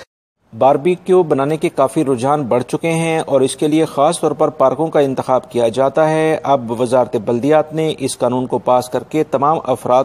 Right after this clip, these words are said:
کو اس بارے میں کہا ہے کہ وہ پارکوں کا رخ نہ کریں بلکہ ایسے مقامات پر جائیں جہاں پر public place نہ ہو اور ایزیلی دوسرے لوگ ان کے دھوئیں سے یا جو بھی وہاں پر وہ شور شرابہ کرتے ہیں اس سے وہ disturb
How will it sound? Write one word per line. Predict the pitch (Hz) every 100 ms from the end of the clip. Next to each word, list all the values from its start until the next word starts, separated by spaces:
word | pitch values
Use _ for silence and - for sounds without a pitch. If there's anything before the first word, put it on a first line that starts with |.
| -
کو | 160 160 -
اس | 131 113
بارے | 123 123
میں | 123 113
کہا | 147 147
ہے | 151
کہ | 147 139
وہ | 135 -
پارکوں | 131 131 151 147
کا | 131
رخ | 131 135 120
نہ | 113 160 -
کریں | 170 175 175 - - - -
بلکہ | 147 147 165
ایسے | 151 151 - 175
مقامات | 151 139 135 135 -
پر | 123 104
جائیں | 151 160 147
جہاں | 127
پر | 117 131
public | 131 123 139 -
place | 123 123 - 120
نہ | 131 160
ہو | 160 165
اور | - 135 135 135
ایزیلی | 160 170 196 185 190 185 - - -
دوسرے | 330 - 190
لوگ | 151 160 139
ان | 151 143
کے | - 151
دھوئیں | 135 120 147 160
سے | 147 165
یا | 160 139
جو | 127 151
بھی | 175
وہاں | 156 135
پر | 123 143
وہ | 135 143 135
شور | 131 123
شرابہ | - 120 120
کرتے | 113 135 123 151
ہیں | 156 156
اس | 131 127
سے | - 156 175 - - - -
وہ | 151
disturb | 120 131 - 151